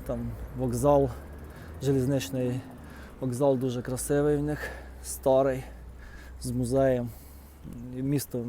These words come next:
теж так, м, подобається воно по-своєму, Данідин. М, так трішки, як я вам розказав про географію і про міста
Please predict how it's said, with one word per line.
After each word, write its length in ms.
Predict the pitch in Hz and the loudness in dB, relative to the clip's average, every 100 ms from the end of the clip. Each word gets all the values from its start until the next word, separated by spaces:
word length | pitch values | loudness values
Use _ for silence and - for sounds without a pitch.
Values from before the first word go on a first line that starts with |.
| 117 | -6
теж 160 | 131 117 | -4 -4
так, 340 | 117 - - - | -6 -10 -14 -16
м, 60 | 139 127 117 120 120 117 117 | -14 -12 -12 -10 -10 -12 -8
подобається 560 | 120 127 117 117 - | -2 -2 -2 -6 -8
воно 140 | 123 120 113 | -10 -10 -12
по-своєму, 480 | 113 131 123 117 117 | -8 -4 -2 -4 -4
Данідин. 440 | 120 127 123 120 - - - - - - - - - - - - - - - | -4 -4 -4 -6 -12 -20 -20 -20 -20 -20 -20 -20 -20 -20 -20 -20 -20 -16 -12
М, 160 | 131 | -10
так 180 | - - | -10 -8
трішки, 320 | - 135 - | -4 -4 0
як 180 | 123 117 | -2 0
я 80 | 123 | 0
вам 120 | 120 | 0
розказав 500 | 123 - 131 127 123 - | -2 -2 0 2 2 0
про 120 | 123 | -2
географію 680 | 117 123 127 139 - 123 120 | 0 2 6 6 4 0 0
і 20 | |
про 180 | 131 131 | 2 2
міста 400 | 127 - 139 | 2 6 6